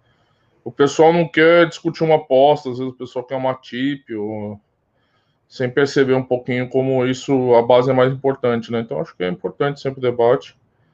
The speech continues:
É, mesmo que a gente não concorde, por exemplo, eu discordei lá de várias coisas que vocês estavam falando, mas, é, eu acho que o debate é sempre fundamental, sempre foi fundamental na Aposta Ganha, né? Então, que a gente mantém um pouquinho isso aqui mesmo, como você disse.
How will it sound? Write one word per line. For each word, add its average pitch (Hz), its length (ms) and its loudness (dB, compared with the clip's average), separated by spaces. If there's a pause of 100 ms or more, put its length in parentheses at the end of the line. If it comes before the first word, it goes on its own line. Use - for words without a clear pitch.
(480)
É, 113 680 4
mesmo 151 280 2
que 226 60 0
a 220 100 6
gente 190 220 0
não 208 140 0
concorde, 165 480 4
por 131 140 0
exemplo, 131 280 -2
eu 135 60 -6
discordei 131 520 -2
lá 123 140 4
de 120 140 -4
várias 113 320 -4
coisas 120 240 -4
que - 20 -20
vocês 113 140 -10
estavam 113 240 -4
falando, 110 440 -4 (680)
mas, 113 540 2
é, 113 880 2
eu 117 140 2
acho 120 200 2
que 139 80 -6
o 139 80 -2
debate 123 420 0
é 135 40 0
sempre 135 240 -8
fundamental, 147 480 0
sempre 208 320 -2
foi 175 200 2
fundamental 131 580 0
na 117 60 -2
Aposta 117 300 -4
Ganha, 113 220 -4
né? 113 100 -8
Então, 117 340 -12 (680)
que 131 80 -4
a - 40 0
gente 131 160 -6
mantém 143 300 2
um 139 80 -2
pouquinho 135 320 -2
isso 135 140 -4
aqui 135 180 -4
mesmo, 110 240 -4
como 113 240 -6
você 113 160 -8
disse. 107 300 -12